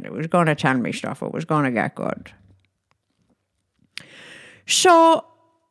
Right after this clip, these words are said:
I repeated the question. I said, "Listen, are you your one at the side of the building hanging off doing all the acrobatics, you know?" And she said, "I am, yeah."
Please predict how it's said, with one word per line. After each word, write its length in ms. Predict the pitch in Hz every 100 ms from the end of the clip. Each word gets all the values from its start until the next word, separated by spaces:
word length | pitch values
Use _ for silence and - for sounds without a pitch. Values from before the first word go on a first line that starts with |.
| _
I 80 | 269
repeated 480 | 285 277 320 320 247
the 60 |
question. 480 | 285 339 311 - 302
I 60 | 285
said, 360 | - 294 269
"Listen, 360 | 285 311 - 285
are 180 | 233 262
you 240 | 262 285
your 200 | 269 254
one 580 | 254 262 262 240 165 147 _
at 220 | 202 208
the 80 | -
side 400 | 208 240 214 185
of 60 | 165
the 60 |
building 520 | 180 233 208 175 165 160
hanging 420 | 190 185 170 170
off 320 | 175 156 -
doing 320 | 196 185 175
all 240 | 165 156 151
the 380 | 156 143 117 -
acrobatics, 1400 | 175 165 - 170 165 151 143 147 131 - - - - -
you 140 | - 254
know?" 460 | 117 78 53 - 175 _ _ _ _ - - - - - - - -
And 160 | 359 339
she 160 | 403
said, 320 | 339 381 330
"I 320 | 311 302 294 285
am, 120 | 277
yeah." 360 | 285 277 269